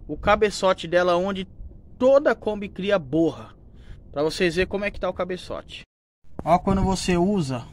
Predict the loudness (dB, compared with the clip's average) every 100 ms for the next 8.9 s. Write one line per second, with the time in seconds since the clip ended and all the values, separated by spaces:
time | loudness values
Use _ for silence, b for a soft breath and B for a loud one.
0 | -4 4 6 6 2 -6 -14 -16 -16 -16
1 | -16 -16 -14 -16 -16 -20 -20 -20 -20 -20
2 | -20 -18 -18 -16 -18 -18 -20 -18 -18 -18
3 | -20 -16 -16 -16 -18 -20 -18 -16 -14 -16
4 | -16 -18 -20 -12 -6 -2 -2 -2 -4 -10
5 | -18 -14 -12 -6 0 0 0 0 0 0
6 | -2 2 2 2 -4 -6 -14 -16 -16 -4
7 | 0 0 0 0 0 0 0 0 0 -2
8 | -2 -4 -2 -2 0 0 -2 -4 -10